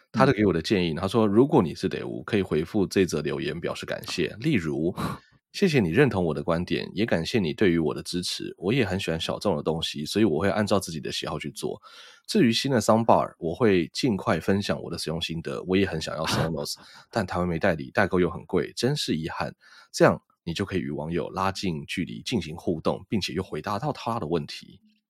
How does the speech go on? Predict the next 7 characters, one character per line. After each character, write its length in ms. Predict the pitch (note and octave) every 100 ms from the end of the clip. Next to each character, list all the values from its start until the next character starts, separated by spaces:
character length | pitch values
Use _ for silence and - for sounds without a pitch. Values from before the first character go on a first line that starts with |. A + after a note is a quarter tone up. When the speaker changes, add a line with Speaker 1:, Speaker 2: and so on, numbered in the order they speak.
| _ -
Speaker 2:
看， 580 | - - - C#4+ A3+ - - - - -
<laughs> 1700 | G3 F#3 F3+ - E3+ - C#3 - C#3+ - A#2 - - - - - -
很 420 | - G#3 F#3 D#3+
会 580 | G#3+ - C4+ B3+ G#3+ F#3+
耶。 720 | F3 E3 D#3 C#3+ B2+ A2 G#2 G2+
Speaker 1:
很 280 | - D#2+
会。 420 | - - - -